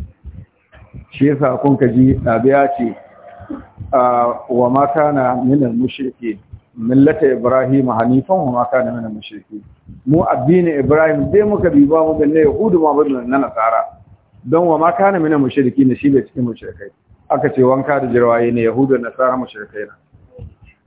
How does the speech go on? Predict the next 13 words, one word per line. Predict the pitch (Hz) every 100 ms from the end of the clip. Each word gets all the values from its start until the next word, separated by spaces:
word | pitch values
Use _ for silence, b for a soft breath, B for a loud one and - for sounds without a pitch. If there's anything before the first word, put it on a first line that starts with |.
| _ _ - - _ _ _ _ _ -
To | 117 113
kai | 156 156
ma | 165 156 165
in | 160 139
ka | 156
bi | 139 147
addinin | - 131 131 143 135 117
mushrikai, | 117 110 110 127 127
innaka | 120 117 127 127
idan | 127 135 208 240 - _ _ _ _ -
la | 113
mina | 143 143
zalimin. | 113 110 107 101 90